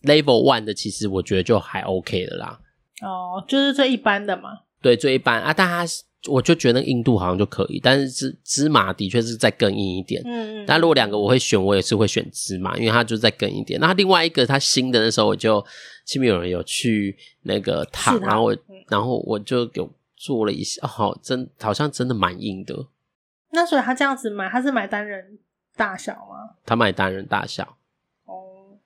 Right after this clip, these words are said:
Speaker 1: 对。
Speaker 2: 因为我看他的价钱，其实单人就是不会超过两万，所以应该是还好。
Speaker 1: 对，但他好像多的也，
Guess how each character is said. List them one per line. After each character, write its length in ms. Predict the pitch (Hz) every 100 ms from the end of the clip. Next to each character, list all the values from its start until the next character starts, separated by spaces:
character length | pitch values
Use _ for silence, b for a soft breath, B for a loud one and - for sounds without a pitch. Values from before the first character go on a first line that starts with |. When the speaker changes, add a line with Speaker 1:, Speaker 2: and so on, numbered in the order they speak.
| _ _ -
Speaker 1:
对。 320 | 101 110 -
Speaker 2:
因 60 | 330
为 100 | 359
我 80 | 262
看 200 | 233 285
他 100 | 277
的 100 | 233
价 280 | 233 254
钱， 260 | 220 - 202
其 160 | - 208
实 100 | 220
单 200 | 226 226
人 200 | 226 208
就 120 | 220
是 200 | 220 233
不 180 | 214 196
会 320 | 202 220 190
超 240 | 196 208 202
过 160 | 208
两 160 | 190 180 196
万， 260 | 190 180 _ _
所 160 | - 233
以 20 |
应 80 | 233
该 100 | 226
是 80 | 226
还 240 | 208 -
好。 260 | - - _ _ _ _ _ _ _ _
Speaker 1:
对， 240 | - 113 98
但 160 | 208
他 140 | 233 247
好 220 | 240 110
像 100 | 127 -
多 200 | 151 160
的 320 | - 127 117
也， 540 | 120 104 98 95 -